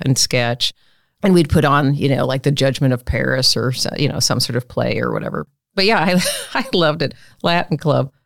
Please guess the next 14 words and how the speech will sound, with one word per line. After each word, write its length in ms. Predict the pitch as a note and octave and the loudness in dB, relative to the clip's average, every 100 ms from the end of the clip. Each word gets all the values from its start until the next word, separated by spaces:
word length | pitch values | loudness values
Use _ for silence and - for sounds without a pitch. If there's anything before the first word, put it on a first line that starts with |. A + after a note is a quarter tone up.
| - | -4
I 100 | F3+ | 0
really 240 | F#3 G#3 | 4 4
haven't 220 | F3+ E3+ | 4 2
thought 180 | D3+ D#3 | 0 0
about 240 | D3+ C#3+ C#3 | 0 -2 0
that 180 | C#3+ D#3+ | 0 0
in 60 | |
thirty, 380 | G#3 F3+ - - | 0 0 2 0
<laughs> 720 | - A#3 C#4 D4 - - - | 0 2 4 4 4 -2 0
for, 100 | B3 | 0
like, 220 | F#3+ F3 | 0 -2
thirty 220 | F3 F3 E3 | -2 0 0
years, 340 | D#3 D3 C3+ | 2 0 0
but 220 | - C#3 | -2 -4